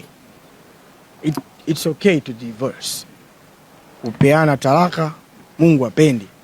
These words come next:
Lakini, um, inapokuwa inafikia wakati, lazima uwe na mtu sahihi, kwa kweli. Unakuwa hakuna jinsi. Umenielewa? Haya ni mambo tu ya mitihani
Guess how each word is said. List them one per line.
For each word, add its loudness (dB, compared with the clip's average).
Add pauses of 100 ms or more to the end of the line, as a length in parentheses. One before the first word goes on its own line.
(580)
Lakini, 2 (920)
um, 0
inapokuwa -2
inafikia 0
wakati, 0
lazima 0
uwe 2
na -2
mtu -6 (380)
sahihi, -10 (480)
kwa -12
kweli. -4 (460)
Unakuwa -2
hakuna -2
jinsi. -6 (580)
Umenielewa? 2
Haya 2
ni -2
mambo -2
tu -4
ya -2
mitihani -4